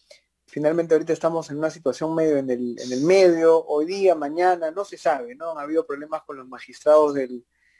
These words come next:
del Jurado Nacional de Elecciones. Eh, cu-, ¿cuáles son los, cuáles son las señales que usted cree que debe dar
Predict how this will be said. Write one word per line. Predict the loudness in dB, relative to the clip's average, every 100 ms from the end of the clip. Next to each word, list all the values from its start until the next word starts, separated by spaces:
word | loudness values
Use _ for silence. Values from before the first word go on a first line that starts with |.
| _ _
del | -4
Jurado | 0 2 2
Nacional | 2 -4 -10 -8
de | -8
Elecciones. | -8 0 4 6 6 2 -2 -6 -14 _ _ _ _ _ _ _
Eh, | -2 0 0 -4 -4 -6 -10 -18 _ _ -20 _ _ _ _ _ _ _ _ _ _ _ _ _ _ _ _
cu-, | -12 -12 _ -10
¿cuáles | 0 2 4
son | 2 4
los, | 4 2
cuáles | 0 0
son | 0 -6
las | -4
señales | -6 -2 0 0 0 -6
que | -16
usted | -6 -4 0
cree | 0 0
que | 0
debe | 2 2 2
dar | 0 -2